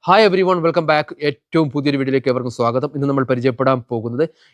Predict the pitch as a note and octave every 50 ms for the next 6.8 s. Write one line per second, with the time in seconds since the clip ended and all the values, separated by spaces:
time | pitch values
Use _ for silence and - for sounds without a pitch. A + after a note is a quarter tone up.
0 | _ - C#3 C#3+ D3+ C#3+ D#3 D#3 D3 B2+ D3 C3+ C3 C3 C#3 C#3+ C#3 C3+ C3 C3+
1 | C#3 C3 A#2+ A#2 A#2+ A#2 A#2 A#2 C3 B2+ A#2+ - _ D3 C#3 C#3+ C3+ A#2 - C3
2 | B2+ C3+ C3+ C#3+ D3 C3+ - C3 A#2+ A#2+ A2 - - C3 C3 C#3 C3 - - A#2
3 | A#2 C#3 D#3+ - _ _ _ _ _ - C#3 D#3 D#3 D#3+ F3 E3+ D#3 - E3 D#3
4 | D3 D3 C#3 C#3+ D3 C#3+ C#3+ C#3+ A#2 - C3+ C3+ A#2+ D3+ C#3+ C#3+ C#3+ C3+ C3+ B2
5 | B2 A2+ B2+ B2+ C#3+ E3+ - C#3+ C3+ - - C3 C3 A#2+ C3 B2+ C#3 C#3 C3 B2+
6 | B2+ A#2+ A2+ - _ B2+ A#2+ A#2 A#2 A2 A#2+ G#2+ G2+ G#2+ G#2+ G2+